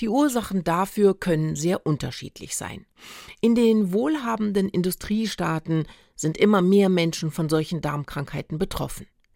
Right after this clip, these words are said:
Deshalb stellt sich auch immer drängender die Frage, wie man sie effektiv behandeln kann.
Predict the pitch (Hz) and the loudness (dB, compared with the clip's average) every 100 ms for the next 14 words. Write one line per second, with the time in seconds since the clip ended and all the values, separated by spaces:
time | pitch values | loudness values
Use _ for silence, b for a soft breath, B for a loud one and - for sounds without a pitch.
0 | B B - 165 196 233 254 - 135 - | B B 0 0 2 0 -2 -4 -6 -6
1 | - - - 147 147 151 165 185 170 156 | -8 -8 -2 0 2 2 4 4 4 2
2 | 160 - 175 196 214 226 220 b - 160 | -2 -4 0 2 4 2 0 b -4 4
3 | 226 254 240 220 - - 165 - 156 - | 4 6 2 0 -4 -2 -2 -2 -8 -8
4 | 151 139 - 170 165 127 - - - - | -10 -8 -6 -4 -4 -4 -6 -10 -14 -14